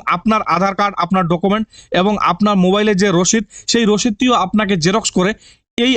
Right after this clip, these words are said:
আবেদনপত্রটির সঙ্গে বা এই অভিযোগপত্রটির সঙ্গে আপনাকে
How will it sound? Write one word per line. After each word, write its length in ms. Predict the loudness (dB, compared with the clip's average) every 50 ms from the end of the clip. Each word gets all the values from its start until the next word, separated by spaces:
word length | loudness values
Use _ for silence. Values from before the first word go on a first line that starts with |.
| 0 0
আবেদনপত্রটির 800 | -2 -2 0 -2 -2 0 -2 -2 -2 0 0 2 2 2 2 2
সঙ্গে 200 | 2 2 2 0 0 -4 _ _ _ -2
বা 100 | -2 0 0 0 0
এই 80 | 0 2 2 2
অভিযোগপত্রটির 800 | 2 2 2 2 0 0 -4 -4 -2 0 0 0 0 0 0 0
সঙ্গে 180 | 0 0 0 -2 -2 _ -6 -6
আপনাকে 360 | -4 -4 -2 -2 -2 0 -2